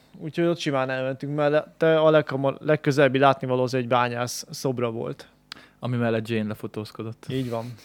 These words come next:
Speaker 2: <laughs> Igen, Jane, Jane szereti a magas pasikat és a
Speaker 1: Ilyen magas, kigyúrt
Speaker 2: az
Speaker 1: cipő
Speaker 2: igen.
Speaker 1: nélküli.
Speaker 2: <laughs> Az jó, az a kép.
Speaker 1: Erős fiatal emberek.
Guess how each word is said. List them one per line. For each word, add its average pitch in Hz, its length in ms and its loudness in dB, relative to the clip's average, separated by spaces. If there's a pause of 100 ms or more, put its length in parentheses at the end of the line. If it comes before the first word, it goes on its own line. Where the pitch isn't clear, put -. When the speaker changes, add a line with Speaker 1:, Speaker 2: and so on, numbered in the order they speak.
Speaker 2:
<laughs> 151 140 -4 (1400)
Igen, 110 400 -8
Jane, 101 300 -6
Jane 104 140 -8
szereti 95 340 -12
a 95 40 -10
magas 98 400 -12 (400)
pasikat - 440 -8
és 104 200 -8
a - 60 -6
Speaker 1:
Ilyen 127 160 -6
magas, 131 340 -6
kigyúrt 123 540 -6
Speaker 2:
az 120 80 -10
Speaker 1:
cipő 135 260 -2
Speaker 2:
igen. 123 120 0
Speaker 1:
nélküli. 151 440 2 (540)
Speaker 2:
<laughs> 165 500 -8
Az 117 160 -6
jó, 113 120 -6
az 107 120 -2
a 110 40 -2
kép. 131 100 0
Speaker 1:
Erős 123 220 -2
fiatal 131 400 -2
emberek. 131 460 -6